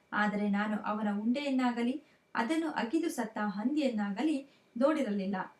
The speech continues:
ಅವರ ಬಳಿ ಇಂಥವು ಲಕ್ಷಾಂತರ ಶಿಕಾರಿ ವರಸೆಗಳಿದ್ದುದರಿಂದ ಅವುಗಳಲ್ಲಿ ಯಾವುದನ್ನು ಅಂತ ನಾನು ಹೇಗೆ ತಿಳಿದುಕೊಳ್ಳಲಿ? ಆದರೆ ಒಮ್ಮೆ ನಾನು ಮೈಸೂರಿಗೆ ಹೋಗಿದ್ದಾಗ ರಾತ್ರಿ ಭೂತನ ಕಾಡು ತೋಟದಲ್ಲಿ ಢಮಾರೆಂದು ಸದ್ದಾಯ್ತು.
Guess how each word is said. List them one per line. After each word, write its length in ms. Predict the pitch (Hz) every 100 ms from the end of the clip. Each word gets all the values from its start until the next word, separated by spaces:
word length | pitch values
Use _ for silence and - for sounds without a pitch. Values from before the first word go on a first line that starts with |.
| _
ಅವರ 220 | 302 381 359
ಬಳಿ 260 | 240 240
ಇಂಥವು 500 | 240 - 302 311 247
ಲಕ್ಷಾಂತರ 600 | 240 208 - 311 339 320 247 233
ಶಿಕಾರಿ 380 | 233 262 311 320
ವರಸೆಗಳಿದ್ದುದರಿಂದ 1040 | 247 214 233 214 208 190 202 202 247 302 247 254 - - -
ಅವುಗಳಲ್ಲಿ 580 | 247 254 233 226 226 214
ಯಾವುದನ್ನು 640 | 202 269 311 285 285 320
ಅಂತ 240 | 240 214 214
ನಾನು 220 | 214 202
ಹೇಗೆ 300 | 208 240 262
ತಿಳಿದುಕೊಳ್ಳಲಿ? 800 | 262 240 247 247 240 233 254 311 _ _ _ 240
ಆದರೆ 560 | 311 403 302 233 269 _ _ _
ಒಮ್ಮೆ 380 | 311 480 480 302
ನಾನು 180 | 240 226
ಮೈಸೂರಿಗೆ 560 | 214 269 - 262 226
ಹೋಗಿದ್ದಾಗ 640 | 208 202 202 208 208 277 277 233 - _ _ -
ರಾತ್ರಿ 520 | 240 370 - 277 226
ಭೂತನ 320 | 254 359 320 262
ಕಾಡು 300 | - 226 208
ತೋಟದಲ್ಲಿ 640 | 208 208 214 196 214 208 - _ -
ಢಮಾರೆಂದು 640 | 208 226 349 349 240 220
ಸದ್ದಾಯ್ತು. 560 | 359 269 202 202 190 196